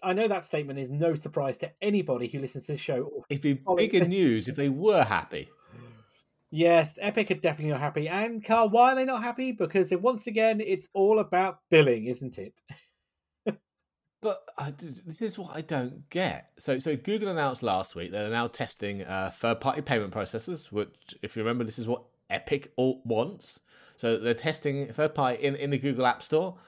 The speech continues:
Speaker 2: Uh, the first developer on the, the, the test program or the pilot i-, is Spotify. But so obviously Epic have put out a statement saying they're not happy.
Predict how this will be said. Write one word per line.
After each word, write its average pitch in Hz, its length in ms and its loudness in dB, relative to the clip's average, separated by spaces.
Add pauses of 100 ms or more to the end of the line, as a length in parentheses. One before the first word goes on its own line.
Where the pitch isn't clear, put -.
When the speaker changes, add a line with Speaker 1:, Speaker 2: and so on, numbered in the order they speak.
(240)
Speaker 2:
Uh, 113 220 2
the 117 80 -4
first 151 320 0
developer 127 440 -2
on 113 280 -2
the, 107 220 -4
the, 95 200 -6
the 90 180 -8
test - 380 -10
program 143 540 0
or 90 60 -4
the 87 80 -4
pilot 139 560 -2 (340)
i-, 101 160 -6
is 139 180 -2
Spotify. 135 580 0 (1160)
But 127 100 -6
so 127 120 0
obviously 135 420 0
Epic 143 240 0
have 113 120 -10
put 123 100 -4
out 107 100 -4
a 101 60 -12
statement 101 400 -6
saying 98 400 -6
they're 98 140 -4
not 104 180 -4
happy. 78 420 -4